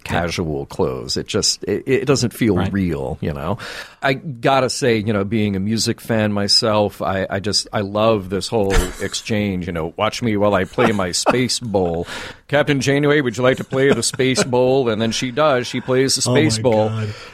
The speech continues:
Speaker 2: So that's pretty,
Speaker 1: Mm-hmm.
Speaker 2: pretty awesome.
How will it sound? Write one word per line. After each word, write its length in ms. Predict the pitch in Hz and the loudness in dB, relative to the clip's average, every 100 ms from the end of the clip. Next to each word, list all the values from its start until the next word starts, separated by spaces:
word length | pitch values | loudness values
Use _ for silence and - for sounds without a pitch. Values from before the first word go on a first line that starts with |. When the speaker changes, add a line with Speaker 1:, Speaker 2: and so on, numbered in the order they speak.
| - | -8
Speaker 2:
So 300 | - 107 107 | 0 2 4
that's 480 | 113 110 - - - - - - | 4 2 0 -2 -4 -18 -20 -6
pretty, 400 | 123 113 107 98 - | 0 2 2 0 -2
Speaker 1:
Mm-hmm. 180 | 113 104 | 0 2
Speaker 2:
pretty 300 | 113 104 98 | 2 2 0
awesome. 560 | - 92 87 - 87 | 2 2 2 0 0